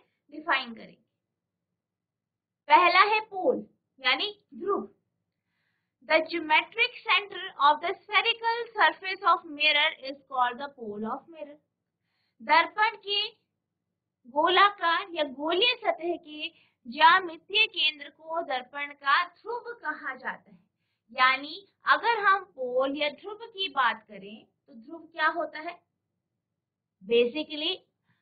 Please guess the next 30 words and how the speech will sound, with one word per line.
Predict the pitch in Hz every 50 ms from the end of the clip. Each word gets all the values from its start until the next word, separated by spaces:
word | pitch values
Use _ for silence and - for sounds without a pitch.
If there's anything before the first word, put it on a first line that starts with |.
| _ _ _ 220
वह, | 220 285 302 339 359 349
वह | 359 254 277 285 320 370 403
बिंदु | 392 359 339 302 269 262 269 285 285
है | 294 302 254 - - _ _ _ _ _ _ _
जो | 269 262 269
कि | 269 330 339 392 403
दर्पण | - 277 262 262 262 _ 311 320 330 349 359 - _ _ _ _
का | 285 277 285 302 -
यानी | - - 254 247 254
जो | 247 247 277 277 277 277
reflecting | 277 294 302 311 302 294 320 320 - 440 453 403
surface | 403 392 311 - - 294 285 294 - 320
है | 262 220 - _ _ _ _ _ _ _ - 277
वह | 311 370 403
सतह | 415 403 392 370 - 381 403
जहाँ | 403 - 381 294 302
से | - 403 403
परावर्तन | 403 - 359 339 359 381 392 320 294 294 - 339 339 311
होगा | 302 247 220 226 220 - _ _ _ _ _ _ _
उसका | 330 403 392 - _ 403 359 311 311 - - - _ 269 240
geometrical | 330 311 302 311 320 320 - 440 440 440 453 440 440
center | 440 - 381 285 269 - - 285 302 311
या | 311 294
ज्यामितीय | 285 285 294 269 269 294 330 392 - 427 427 427 381 _ _ _ _ -
केंद्र | 311 294 311 359 339 254 269 - _ _ _ _ _ _ _ -
जो | 262 269 285 262
होता | - 226 254 262 262 262 320 339
है | 381 370 370 359
उसे | 302 311 - - 339 339
हम | 330 359 415